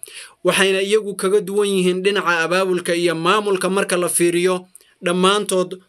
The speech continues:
waxay yihiin niman diyaarsan oo ka maamul wanaagsan, sida ay sheegaan dadka arrimaha Taalibaaniyiinta u dhundaloola, in ay yihiin abaanduulahooda dhinaca ciidanka,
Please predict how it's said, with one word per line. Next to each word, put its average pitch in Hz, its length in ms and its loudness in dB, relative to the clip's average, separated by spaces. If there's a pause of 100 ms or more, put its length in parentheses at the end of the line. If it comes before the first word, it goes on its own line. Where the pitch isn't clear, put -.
(120)
waxay 175 300 2
yihiin 165 360 0 (220)
niman 185 320 2 (140)
diyaarsan 175 840 0 (240)
oo 185 140 0
ka 202 140 0
maamul 196 380 0
wanaagsan, 165 460 0
sida 190 280 -2
ay 165 140 -4
sheegaan 175 580 -2 (500)
dadka 180 600 -2
arrimaha 175 460 0
Taalibaaniyiinta 170 800 0 (200)
u 214 140 4
dhundaloola, 170 640 0 (320)
in 208 200 0
ay 196 160 2
yihiin 185 560 0 (300)
abaanduulahooda 180 1080 0
dhinaca 175 460 0
ciidanka, 185 400 0